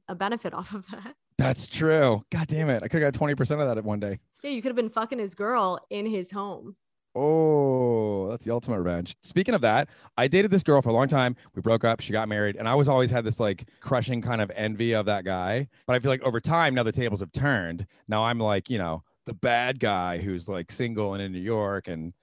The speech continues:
Speaker 2: I, I probably shouldn't talk about this too much, but n-, I just feel like the tables have turned on me being like, "Oh, I suck. I'm out in the cold," versus now it's like, "Eh, it kinda worked out pretty well."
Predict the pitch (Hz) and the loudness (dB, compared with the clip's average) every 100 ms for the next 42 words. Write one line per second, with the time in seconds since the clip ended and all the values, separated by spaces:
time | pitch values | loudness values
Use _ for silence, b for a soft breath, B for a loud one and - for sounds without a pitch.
0 | _ _ _ 120 120 - 127 131 95 82 | _ _ _ -6 -6 -4 0 0 -2 -8
1 | 85 78 76 85 78 76 - 76 - _ | -10 -10 -12 -12 -12 -12 -12 -14 -14 _
2 | 170 180 180 180 226 190 165 156 127 113 | -8 -4 -4 0 2 2 2 2 2 2
3 | 131 110 95 90 101 95 101 92 87 95 | 2 2 2 0 0 0 -2 0 0 -2
4 | - 156 147 135 - 123 113 110 110 107 | 0 2 4 2 0 -2 -2 -4 -2 -4
5 | 95 - 104 98 92 - 95 95 87 92 | -4 0 2 2 -2 -4 -6 -4 -6 -6
6 | 87 85 85 82 - - 453 415 370 339 | -6 -6 -6 -8 -12 -14 -10 -10 -10 -14
7 | 320 _ _ _ _ - 339 117 - 90 | _ _ _ _ _ -8 -4 -2 -2 -4
8 | 85 78 80 62 | -6 -6 -8 -10